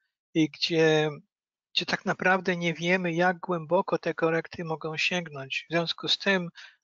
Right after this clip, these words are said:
bardzo często błędem jest, a, że, e, wchodząc w korektę, nie wiemy, jak długo ona będzie trwała i w związku z tym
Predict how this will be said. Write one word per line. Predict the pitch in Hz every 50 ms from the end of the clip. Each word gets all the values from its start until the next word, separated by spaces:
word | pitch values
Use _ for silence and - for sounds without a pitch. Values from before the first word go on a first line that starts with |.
| _ _
bardzo | 190 190 190 185 180 160
często | - - 208 202 208 196 - - - - 170 156
błędem | 151 147 _ 180 180 202 208 202 170 160 160 156 156 151 151 175
jest, | 165 156 156 147 147 151 156 - - - - _ _ _ - - _ _ _
a, | - 151 151 147 151 165 160
że, | 151 - - 165 151 151 147 147 147 147 147 170 _ _ _ _ _
e, | 214 170 156 151 147 147 147 143 139 _ _ _ _ _ _
wchodząc | - - 175 160 185 170 -
w | -
korektę, | - - 165 180 190 190 - - - 180 165 160 156 - _ _ _ _ _ _ -
nie | 180 170
wiemy, | 180 180 170 170
jak | 170 170 165 160
długo | - - 180 156 170
ona | 165 160 165 160
będzie | 156 156 151 160 156
trwała | - - - 202 196 185 180 175 170
i | 170 160
w | 147
związku | - 170 156 156 - - - 156
z | - -
tym | - - 170 170 160